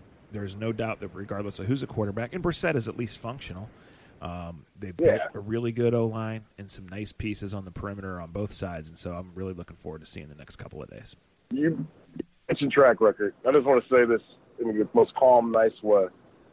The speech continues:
Speaker 2: Um, the Indians re-, deserve a little cachet. I don't know what they're gonna do the rest of the season. They may not even make the playoffs. But to change a roster on the move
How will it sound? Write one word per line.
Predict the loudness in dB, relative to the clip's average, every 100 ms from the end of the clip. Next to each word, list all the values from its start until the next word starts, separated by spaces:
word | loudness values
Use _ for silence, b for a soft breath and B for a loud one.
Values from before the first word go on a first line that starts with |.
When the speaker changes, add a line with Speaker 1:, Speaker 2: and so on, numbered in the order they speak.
| _ _ _ 4
Speaker 2:
Um, | 6 6 4 -6 -14 _ _ _ _ _ _ _ -14 2
the | 4
Indians | 6 4 4
re-, | 2 2 0
deserve | 0 6 8 8
a |
little | 8 6
cachet. | 6 6 6 4 4 4 -4 -20 _ _ _ _
I | 4
don't | 8
know | 8
what | 6 4
they're | 4
gonna | 4
do | 6 4 4 0 0
the | 4
rest | 4 4
of | -2
the |
season. | 2 4
They | 6
may | 6 8
not | 8
even | 6
make | 4 2
the |
playoffs. | 2 4 4 -2 -18 -20 -20 _ _ _ _ _ _ _
But | 6 8 6 0 _
to | -14
change | 2 4 6 6
a |
roster | 8 8 6 2 4 4 6
on | 4 4
the |
move | 4 6 6 4